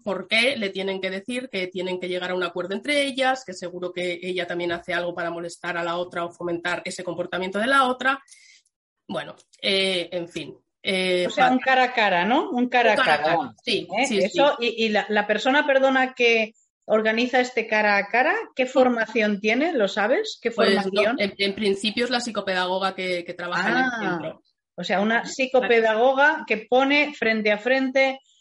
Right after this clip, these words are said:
Speaker 1: Sí.
Speaker 2: a la víctima y a la
Speaker 1: Sí.
Speaker 2: agresora.
Speaker 1: Sí,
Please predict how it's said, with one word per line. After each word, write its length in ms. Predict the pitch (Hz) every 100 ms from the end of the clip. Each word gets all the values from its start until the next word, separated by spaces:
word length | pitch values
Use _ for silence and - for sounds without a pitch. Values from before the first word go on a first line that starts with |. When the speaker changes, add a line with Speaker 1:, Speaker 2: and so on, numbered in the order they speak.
| _
Speaker 1:
Sí. 180 | 233 - 202
Speaker 2:
a 100 | 214
la 140 | 220
víctima 840 | 254 294 294 311 311 330 349 349 - _ _ _
y 200 | 240 233
a 120 | 214
la 100 | 196
Speaker 1:
Sí. 40 | 185
Speaker 2:
agresora. 520 | 170 165 - 113 - _ _ - -
Speaker 1:
Sí, 420 | - 226 -